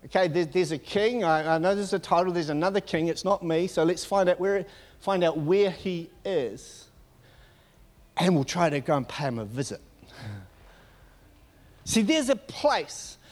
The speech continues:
uh, in this Christmas story. One of the things that struck me is that, that if you know much about this, uh, this Christmas story of Jesus at all, is there was no palace. Like, like King Herod wasn't looking for another palace.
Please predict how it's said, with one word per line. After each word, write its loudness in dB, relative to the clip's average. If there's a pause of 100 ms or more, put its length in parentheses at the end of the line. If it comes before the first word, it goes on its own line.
(180)
uh, 6
in 2
this 2
Christmas 0
story. 2
One 2
of 2
the 2
things -2
that -2
struck -2
me 0
is 4
that, 2 (220)
that 2
if 2
you -2
know 4 (180)
much -4
about 2
this, 0
uh, 0
this -4
Christmas -2
story 2
of -2
Jesus -6
at 4
all, 4 (220)
is -4
there 0
was 2
no 4
palace. -6 (1080)
Like, 4
like 2
King 2
Herod 4
wasn't 2
looking 0
for 0
another 2
palace. -6